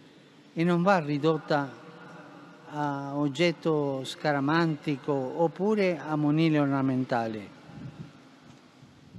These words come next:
Ogni volta che fissiamo lo sguardo sull'immagine di Cristo crocifisso,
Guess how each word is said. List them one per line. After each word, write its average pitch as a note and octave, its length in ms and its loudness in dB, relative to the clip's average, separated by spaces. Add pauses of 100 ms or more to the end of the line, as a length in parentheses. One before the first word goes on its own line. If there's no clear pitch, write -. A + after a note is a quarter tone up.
(380)
Ogni D#3 200 0
volta F#3+ 380 2
che D3 140 -4
fissiamo E3+ 520 0
lo D#3 140 2
sguardo D#3+ 440 2
sull'immagine C#3+ 840 0
di C3+ 120 -4
Cristo D3 460 -2
crocifisso, D3+ 880 -6